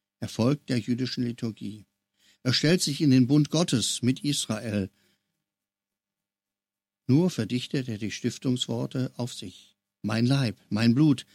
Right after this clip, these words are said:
für euch gegeben.“ Hier identifiziert sich Jesus mit dem Passalamm. Hier füllt sich das, was wir beim Evangelisten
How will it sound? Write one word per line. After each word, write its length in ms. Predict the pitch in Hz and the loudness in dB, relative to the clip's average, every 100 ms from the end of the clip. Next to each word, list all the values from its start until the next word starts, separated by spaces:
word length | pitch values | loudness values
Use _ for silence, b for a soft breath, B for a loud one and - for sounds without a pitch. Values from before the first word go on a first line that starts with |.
| b b _ _ | b b _ _
für 220 | - 120 | -6 -4
euch 240 | 117 123 - | 0 -2 -2
gegeben.“ 720 | 135 123 120 101 98 98 - _ _ _ _ _ _ _ _ | -4 0 0 2 -2 -4 -10 _ _ _ _ _ _ _ _
Hier 280 | 127 185 170 | -2 0 0
identifiziert 1000 | 127 127 117 - 107 - 107 - 143 151 | -2 -2 -2 -4 -10 -8 -8 -4 -2 -2
sich 200 | 110 - | -4 0
Jesus 380 | 131 151 147 - | 0 0 -2 -4
mit 160 | 110 | -4
dem 100 | 98 | -6
Passalamm. 640 | 95 110 - 98 85 82 95 _ _ _ _ _ _ _ _ _ _ _ - | -6 -6 -6 -8 -10 -14 -18 _ _ _ _ _ _ _ _ _ _ _ 0
Hier 200 | 151 180 | 2 2
füllt 260 | 160 156 | 0 0
sich 240 | - 123 - | -2 -8 -4
das, 300 | 143 170 143 | -4 -4 -4
was 220 | 127 - | -6 0
wir 120 | 127 | 0
beim 240 | 120 113 | 0 -4
Evangelisten 800 | - - 110 113 147 - 139 123 | -4 -4 -2 0 -2 0 2 2